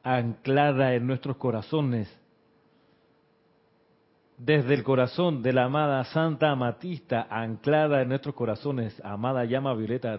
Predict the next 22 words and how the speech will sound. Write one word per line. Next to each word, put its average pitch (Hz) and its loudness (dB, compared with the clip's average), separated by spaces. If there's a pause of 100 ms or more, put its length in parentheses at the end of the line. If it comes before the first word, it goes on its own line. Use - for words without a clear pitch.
te 120 -4
reconocemos, 117 -4 (1800)
te 120 -2
bendecimos 123 -2
y 131 -6
te 131 -2
invocamos 127 0
a 131 0
la 117 0
acción. 110 -8 (720)
Flamea, 127 2
flamea, 135 4
flamea 139 2
en 143 2
nuestros 143 0
cuatro 143 2
cuerpos 139 0
inferiores, 113 -4
en 113 -4
nuestro 113 -4
ser 127 -6
inmundo. 120 -8